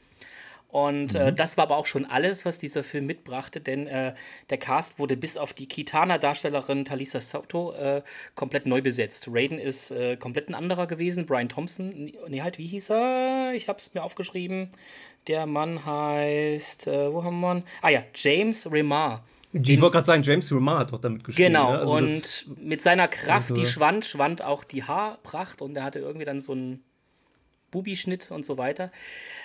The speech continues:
Speaker 1: Äh, zum einen, ich muss sagen, was mir gut gefallen hat, war, äh, der, der Film hat immer noch gute Choreografien, also wirklich sehr gute Kämpfe zu bieten. Ähm,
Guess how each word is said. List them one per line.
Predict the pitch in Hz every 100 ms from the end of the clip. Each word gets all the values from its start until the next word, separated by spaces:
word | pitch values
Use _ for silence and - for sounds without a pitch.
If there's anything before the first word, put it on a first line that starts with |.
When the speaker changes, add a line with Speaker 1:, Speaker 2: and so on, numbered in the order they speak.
| _
Speaker 1:
Äh, | 170 175 175
zum | 175 196
einen, | 175 240 226
ich | 220
muss | 196
sagen, | 196 202 202
was | 175 180
mir | 180
gut | 202 -
gefallen | 208 196 190
hat, | 165
war, | 160 170 -
äh, | 147 156
der, | 156 147 _ _
der | - 151
Film | - 185 190
hat | 165
immer | 160 175
noch | 165 165 -
gute | - 170 175
Choreografien, | 170 156 143 135 131 - 120 113
also | - 135 131
wirklich | 185 180 -
sehr | 170 165
gute | 170 -
Kämpfe | - 180 214 196
zu | - 175
bieten. | 170 185 202 220 _ - - - _
Ähm, | 143 147 143